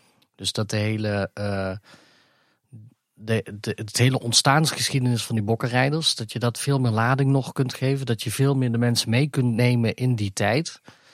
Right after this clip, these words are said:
En dat je dan uiteindelijk dan ook bij, eh, het huis uitkomt en bij de vervloeking. En dat je daar meer van kunt maken. Dus ik zou het wat groter uitpakken.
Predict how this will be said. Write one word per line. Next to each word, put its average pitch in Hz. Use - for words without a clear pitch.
En 113
dat 117
je -
dan 120
uiteindelijk 139
dan 139
ook 139
bij, 123
eh, 113
het 113
huis 120
uitkomt 113
en 107
bij 110
de 104
vervloeking. 107
En 107
dat 104
je 107
daar 107
meer 117
van 104
kunt 104
maken. 104
Dus 87
ik -
zou 107
het -
wat -
groter 107
uitpakken. 110